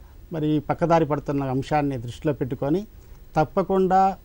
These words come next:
మనం ఇచ్చే బియ్యం, ధనవంతులు తినే బియ్యమే పేదవాడు తినాలనే ఏకైక లక్ష్యంతో ఈనాడు రేవంత్ రెడ్డి గారి నాయకత్వంలోని ప్రభుత్వం ప్రతి పేదవాడికి, వ్యక్తికి ఆరు, ఆరు కేజీల చొప్పున సన్న బియ్యం ఇవ్వడానికి కృతనిశ్చయంతో ఉంది. దాంట్లో భాగంగానే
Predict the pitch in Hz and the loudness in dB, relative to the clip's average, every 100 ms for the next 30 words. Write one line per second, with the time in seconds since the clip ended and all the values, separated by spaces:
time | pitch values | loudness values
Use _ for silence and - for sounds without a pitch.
0 | 185 160 151 151 - 185 160 165 143 113 | -4 0 2 2 0 0 0 0 0 -2
1 | 151 165 190 185 180 165 165 156 147 147 | -2 2 0 0 -2 0 0 0 -2 -2
2 | 160 165 143 151 165 175 160 147 143 143 | -2 -2 -2 0 0 0 -2 -2 -4 -4
3 | 143 139 139 170 175 165 147 156 147 156 | -4 -4 -2 -2 0 0 -2 -4 -2 0
4 | 151 127 - - - 147 139 147 147 139 | 0 -2 -10 -20 -4 -2 0 0 0 -2
5 | 131 - 135 135 151 147 143 135 127 131 | -6 -16 -8 -2 -2 -2 -2 -2 -4 -6
6 | 131 139 139 135 127 123 131 139 170 156 | -6 -8 -6 -6 -8 -8 -8 -6 0 0
7 | 139 - - - 143 143 151 156 160 160 | 0 -10 -16 -8 -4 -2 0 2 2 2
8 | 156 151 - 143 - - - 143 - 175 | 0 0 0 0 -4 -14 -4 -4 -2 -4
9 | - 143 127 - 151 151 156 139 147 151 | 0 -2 -4 -4 0 0 -2 -2 -2 0
10 | 156 151 165 156 143 - 151 143 139 143 | 0 0 0 -2 -6 -4 -2 -2 -2 -2
11 | 143 139 131 127 131 156 143 120 - - | -2 -2 -2 -4 -6 -4 -6 -6 -14 -12
12 | 135 143 151 139 147 135 131 123 131 220 | -8 -2 -2 0 -2 -2 -4 -4 -2 -4
13 | 226 - - 139 147 180 202 156 151 143 | -4 -14 -10 0 2 2 0 2 2 2
14 | 151 139 131 | 0 -2 -4